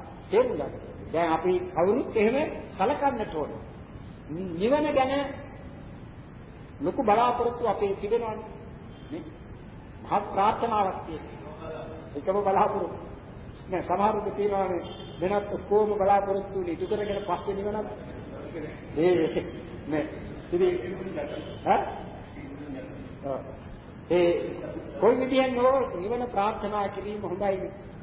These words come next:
නිවන ප්‍රාර්ථනා නොකරනවට වඩා හොඳයි නිවන ප්‍රාර්ථනා කරන එක. මොකද ප්‍රාර්ථනා කොට ලබා ගත යුතු දෙයක්ම තමයි. ඒ ප්‍රාර්ථනා කොට නිවන ලබන්නට නම් නිවන ලබා ගැනීමට හේතු වන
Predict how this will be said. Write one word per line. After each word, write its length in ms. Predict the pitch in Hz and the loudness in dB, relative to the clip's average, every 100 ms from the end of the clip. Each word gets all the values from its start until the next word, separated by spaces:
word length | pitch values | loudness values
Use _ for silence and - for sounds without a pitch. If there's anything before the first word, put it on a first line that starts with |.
| - | -6
නිවන 260 | - 196 190 | -2 0 -2
ප්‍රාර්ථනා 560 | - 185 196 190 190 | 0 2 2 2 0
නොකරනවට 560 | 170 160 196 202 202 196 | 0 2 2 2 0 0
වඩා 340 | 160 165 196 240 | 2 4 6 4
හොඳයි 380 | 196 180 190 226 | 2 4 4 4
නිවන 240 | 175 196 | 2 0
ප්‍රාර්ථනා 560 | 220 151 143 - 160 208 | 0 0 0 0 0 0
කරන 260 | 226 262 | 0 2
එක. 200 | 262 214 - - - - - - - - | 4 2 0 -6 -8 -10 -12 -12 -12 -6
මොකද 220 | 143 - | -4 -2
ප්‍රාර්ථනා 540 | - 165 165 170 175 | 2 2 2 0 0
කොට 180 | 165 175 | 0 0
ලබා 320 | 196 151 160 160 | 2 4 6 4
ගත 160 | 160 | 2
යුතු 260 | 165 170 214 226 - - - | 0 0 -2 -4 -6 -10 0
දෙයක්ම 340 | 160 196 - 247 | 4 4 2 0
තමයි. 280 | 254 240 156 - - - - - - - - - - | 4 4 2 -2 -10 -12 -14 -14 -14 -14 -14 -14 0
ඒ 220 | 190 196 190 - - | 4 4 2 -2 -4
ප්‍රාර්ථනා 640 | 165 220 269 262 262 262 | 4 4 6 4 6 4
කොට 260 | 262 262 254 254 | 6 4 4 2
නිවන 280 | 247 214 226 | 2 0 0
ලබන්නට 560 | 208 170 202 240 247 247 | 2 4 4 4 2 2
නම් 260 | 247 247 269 - - - - - - | 2 4 2 -2 -10 -12 -14 -14 -12
නිවන 300 | 139 190 247 240 | -2 2 4 2
ලබා 400 | 185 185 233 277 285 | 4 6 8 8 6
ගැනීමට 640 | 247 226 240 262 247 240 240 233 233 | 4 0 -2 -4 -4 -4 -2 -2 0
හේතු 320 | 185 262 - | 4 4 4
වන 200 | 190 156 | -2 -2